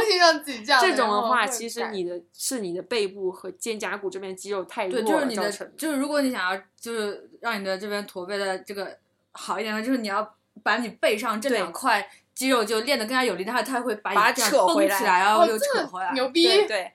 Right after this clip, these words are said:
Speaker 3: 对。
Speaker 2: 就是也不是说你整天注意就可以，你不可能每时每刻注意，
Speaker 3: 对。
Speaker 2: 关键是你的肌肉萎缩了，所以它就会形态不整。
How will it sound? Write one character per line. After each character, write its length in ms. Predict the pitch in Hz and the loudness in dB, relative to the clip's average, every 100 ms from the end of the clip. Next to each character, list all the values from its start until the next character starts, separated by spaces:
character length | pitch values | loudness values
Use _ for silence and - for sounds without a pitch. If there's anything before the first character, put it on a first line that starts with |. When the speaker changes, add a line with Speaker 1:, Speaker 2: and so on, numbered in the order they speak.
| - | -4
Speaker 3:
对。 220 | - - | 0 2
Speaker 2:
就 80 | 320 | 2
是 200 | 285 - _ _ - - | 0 -4 _ _ -20 -20
也 180 | 196 220 | -4 -2
不 180 | 190 269 | 0 0
是 180 | 349 320 | 0 0
说 240 | - 269 | 2 2
你 140 | 262 214 | 2 -4
整 160 | 190 | -6
天 200 | 190 214 | -4 -6
注 220 | 214 285 | -4 -4
意 160 | 233 226 | -4 -4
就 120 | 190 | -6
可 140 | 185 175 | -6 -8
以， 60 | |
你 100 | 190 | -8
不 140 | 196 277 | -6 -8
可 160 | 214 | -6
能 120 | 190 | -8
每 140 | 208 175 | -6 -6
时 140 | - | -6
每 120 | 196 | -10
刻 140 | - 180 | -10 -10
注 160 | 180 | -8
意， 40 | 180 | -8
Speaker 3:
对。 60 | 185 | -6
Speaker 2:
关 200 | 262 269 | -4 -4
键 140 | 233 | -4
是 160 | 226 220 | -6 -8
你 120 | 180 | -8
的 120 | 180 | -10
肌 240 | - 220 | -10 -6
肉 320 | 233 214 185 139 | -4 -4 -4 -6
萎 160 | 190 147 | -8 -8
缩 380 | - 180 180 | -10 -10 -10
了， 100 | 170 | -10
所 180 | - 208 | -12 -8
以 100 | 202 | -6
它 140 | 190 202 | -8 -10
就 140 | 208 | -10
会 140 | 202 | -10
形 260 | 190 - 175 | -10 -10 -12
态 220 | 196 202 | -8 -8
不 140 | 180 170 | -10 -14
整。 220 | - | -16